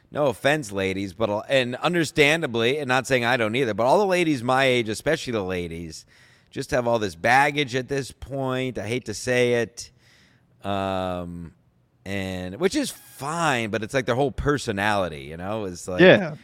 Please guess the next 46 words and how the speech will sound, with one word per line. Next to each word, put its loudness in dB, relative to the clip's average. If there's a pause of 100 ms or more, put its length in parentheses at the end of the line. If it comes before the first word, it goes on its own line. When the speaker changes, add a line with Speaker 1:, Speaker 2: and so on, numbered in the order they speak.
(120)
Speaker 1:
"Woe 4
is 0
me," 0
and -6
like, -8
I'm -10
just -16
trying -6
to -8
have -8
fun -6
still. -12
So -4 (680)
it's -8
not 4
even 4
like, 2
I 4
joke 4
around 6
about 2
it 2
with -2
the, -2
you -2
know, 0 (140)
kind -2
of -10
been -6
dating, 0 (180)
not -10
dating, -10
but, -10
you -10
know, -8
doing 0
whatever 2
with -4
this, -8 (420)
you -14
know, -10
twenty -4
or -4
twenty-something -8
year -8
old. -6